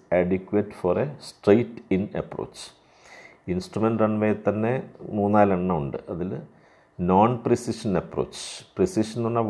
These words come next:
വളരെ കൃത്യമായിട്ട് അല്ലാതെ നോൺ പ്രിസിഷൻ approach റൺവേയിൽ എന്താ ഉണ്ടാവുക? ഏഹ്,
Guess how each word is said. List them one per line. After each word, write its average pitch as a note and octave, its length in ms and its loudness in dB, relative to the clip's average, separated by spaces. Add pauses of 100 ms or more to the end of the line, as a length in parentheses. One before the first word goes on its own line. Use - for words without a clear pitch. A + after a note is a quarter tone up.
വളരെ F#2+ 280 4 (480)
കൃത്യമായിട്ട് - 840 0 (140)
അല്ലാതെ F2 360 4 (120)
നോൺ F2+ 160 2 (120)
പ്രിസിഷൻ A2+ 480 -4
approach F#2 400 -4
റൺവേയിൽ E2+ 340 -2
എന്താ D#2+ 200 -4
ഉണ്ടാവുക? D#2 240 -2 (840)
ഏഹ്, D2 280 2